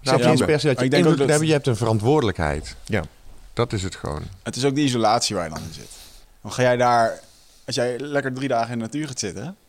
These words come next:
Speaker 2: Ga je er ook anders over
Speaker 3: Vision
Speaker 2: denken?
Speaker 3: Quest, ga je er ook anders over denken.
Speaker 2: Ja, dat
Speaker 1: Ja.
Speaker 2: is wel waar.
Speaker 3: En als jij in die ruimte zit, helemaal afgezonderd... en je kan dat lekker even nadenken, je hebt niemand om tegen te praten... dus tegen wie ga je dan praten?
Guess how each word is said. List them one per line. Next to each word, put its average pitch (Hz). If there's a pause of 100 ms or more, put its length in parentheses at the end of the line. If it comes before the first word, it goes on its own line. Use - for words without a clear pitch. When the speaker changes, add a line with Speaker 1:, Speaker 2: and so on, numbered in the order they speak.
(280)
Speaker 2:
Ga -
je 101
er 117
ook 135
anders 110
over 101
Speaker 3:
Vision 113
Speaker 2:
denken? 104
Speaker 3:
Quest, 117
ga 95
je 92
er 120
ook 135
anders 92
over 87
denken. 65
Speaker 2:
Ja, 78
dat 80
Speaker 1:
Ja. 104
Speaker 2:
is 98
wel 85
waar. 82
Speaker 3:
En -
als 110
jij 113
in 143
die 131
ruimte 131
zit, 117
helemaal 117
afgezonderd... 110
en 101
je 107
kan 110
dat 107
lekker 110
even 107
nadenken, 113
je 107
hebt 107
niemand 110
om 104
tegen 104
te 104
praten... 110
dus 104
tegen 107
wie 113
ga 107
je 104
dan 113
praten? 101